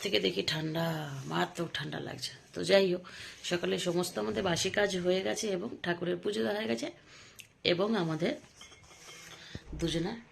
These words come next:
কফিও খাওয়া হয়ে গেছে। এখন কথা হচ্ছে কি যে তোমার দাদাভাইকে কফি খাইয়ে একটু বাজারে পাঠিয়েছি। বাবা, আমার হাত ফাত ফুলে যায় ঠান্ডা। একটু কফি খাই, বলছি, "যাও একটু বাজারে যাও।" কেন, কালকে মঙ্গলবারে বাজার ছিল, মানে মঙ্গলবার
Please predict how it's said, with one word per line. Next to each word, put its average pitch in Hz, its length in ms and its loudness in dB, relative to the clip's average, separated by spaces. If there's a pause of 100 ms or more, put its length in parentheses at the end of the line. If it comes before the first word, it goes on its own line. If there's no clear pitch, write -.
(120)
কফিও 165 400 4
খাওয়া 143 280 -8
হয়ে 123 320 -8
গেছে। 135 220 -6 (180)
এখন - 280 -2 (120)
কথা 202 240 0 (100)
হচ্ছে 190 340 -2
কি 175 160 2 (800)
যে 175 180 2 (600)
তোমার 185 280 -4
দাদাভাইকে 180 560 2
কফি 175 240 0
খাইয়ে 185 300 -2
একটু 185 200 -4
বাজারে 165 340 0
পাঠিয়েছি। 202 440 -2
বাবা, 156 220 -2
আমার 180 180 -2
হাত 139 260 -2
ফাত - 120 2 (100)
ফুলে 170 180 0
যায় 185 120 0
ঠান্ডা। 151 180 -4 (520)
একটু - 280 -2
কফি 190 260 6
খাই, 196 100 0
বলছি, 175 300 0
"যাও 170 260 2
একটু 175 180 -4
বাজারে 160 340 0
যাও।" 180 240 0
কেন, 151 140 0 (120)
কালকে 160 280 0
মঙ্গলবারে 180 680 4
বাজার 165 280 2 (100)
ছিল, 190 260 0 (840)
মানে 180 200 6 (140)
মঙ্গলবার 175 540 8